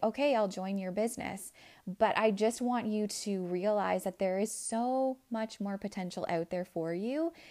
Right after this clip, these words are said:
whether it's my business or a different business, or even just you getting quiet with yourself every single day and trying to discover what it is that you actually want more of in your life.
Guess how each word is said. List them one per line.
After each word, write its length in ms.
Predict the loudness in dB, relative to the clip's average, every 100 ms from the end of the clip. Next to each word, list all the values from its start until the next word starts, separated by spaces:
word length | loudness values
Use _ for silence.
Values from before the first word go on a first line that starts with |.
| -20 -12
whether 400 | 0 4 4 4
it's 240 | 2 0 -6
my 220 | -2 2
business 500 | 2 2 2 -2 0
or 200 | 0 0
a 80 | 0
different 420 | -2 -4 -4 -2
business, 560 | -2 -2 -4 -4 -6 -2
or 380 | 2 4 4 2 -4 -20 _
even 340 | 2 4 4 2
just 220 | 0 -2
you 320 | -2 0 0
getting 280 | 0 0 -2
quiet 440 | -4 -2 2 2
with 200 | 0 -2
yourself 360 | -4 -6 -4 -4
every 240 | -4 -4 -6
single 320 | -8 -6 -4
day 300 | -2 0 0
and 100 | -2
trying 220 | -6 -6
to 60 | -4
discover 600 | -4 -4 -6 -2 -2 -2
what 280 | -2 0
it 120 | -2 -2
is 220 | -2 -2
that 80 | -4
you 260 | -6 -6 -6 -4
actually 760 | -4 -4 -6 -4 -2 0 -2 -6 -20 -10
want 480 | -4 -2 -2 -4 -6
more 420 | -6 -4 -2 -4 -2
of 260 | -4 -4
in 240 | -8 -8 -6
your 140 | -6
life. 480 | -4 -4 -6 -12